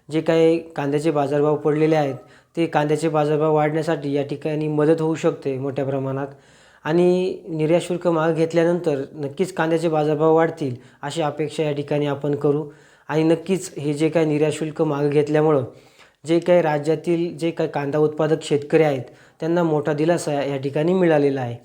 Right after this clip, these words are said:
अशी महत्त्वपूर्ण माहिती होती मित्रांनो. व्हिडिओ आवडला असेल तर नक्की लाईक करा आणि आपल्या शेतकरी मित्रांना जरूर शेअर करा.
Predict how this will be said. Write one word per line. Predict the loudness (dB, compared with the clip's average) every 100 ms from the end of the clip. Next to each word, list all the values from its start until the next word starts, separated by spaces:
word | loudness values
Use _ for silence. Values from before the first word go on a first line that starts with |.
| _ _ _ -14
अशी | -6 -2
महत्त्वपूर्ण | 0 0 -2 -2 -2
माहिती | -2 -2 -4 -2
होती | -4 -4
मित्रांनो. | -8 -8 -8 -8 -10 -14 -20 _
व्हिडिओ | 2 4 6
आवडला | 6 4
असेल | 2 -2 -4
तर | -2
नक्की | -4 -4 -2
लाईक | -2 -2
करा | 0 0
आणि | -2 -6
आपल्या | -8 -8 -8
शेतकरी | -10 -6 -4
मित्रांना | -4 -6 -2 -2
जरूर | 0 0 0
शेअर | 0 -6
करा. | -8